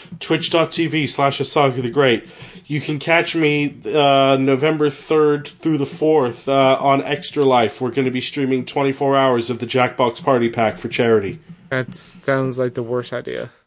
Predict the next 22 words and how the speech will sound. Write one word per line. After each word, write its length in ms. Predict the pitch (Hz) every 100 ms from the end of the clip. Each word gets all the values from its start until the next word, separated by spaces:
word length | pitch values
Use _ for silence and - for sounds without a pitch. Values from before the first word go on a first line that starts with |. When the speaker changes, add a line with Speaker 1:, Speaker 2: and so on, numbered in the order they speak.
| _ _ _ _ _
Speaker 1:
And 120 | 127
we're 60 | 131
gonna 180 | 131 135
be 60 |
Speaker 2:
Godspeed. 300 | 127 135 127
Speaker 1:
drinking. 280 | 123 95 95 - - - - - _ -
Speaker 2:
Godspeed. 640 | 131 127 - 131 120 - - - - - - -
Speaker 1:
Eh, 200 | 196 220
it's 180 | 196 196
a 60 | 196
better 300 | 202 208 220
idea 260 | 208 190
than 120 | 180
when 120 | 175 170
we 80 |
did 180 | 156 147
Mario 380 | 139 139 143 120
Party 340 | - 107 98
last 380 | 98 92 87 -
year. 200 | 87 85 - _ _ _ _
Speaker 2:
Uh, 60 | 190
I, 360 | 196 180 180